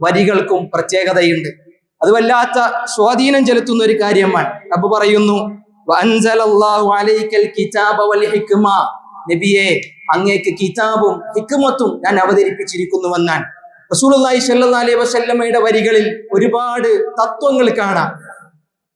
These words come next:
തത്വങ്ങൾ കാണാന്ന് പറഞ്ഞു കഴിഞ്ഞാൽ അത് വല്ലാതെ നമ്മളെ ആലോചിപ്പിക്കേണ്ട സംസാരങ്ങളാണ്.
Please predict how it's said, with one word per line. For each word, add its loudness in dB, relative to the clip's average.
തത്വങ്ങൾ 4
കാണാന്ന് 2
പറഞ്ഞു 0
കഴിഞ്ഞാൽ 0
അത് 2
വല്ലാതെ 0
നമ്മളെ 0
ആലോചിപ്പിക്കേണ്ട 0
സംസാരങ്ങളാണ്. 0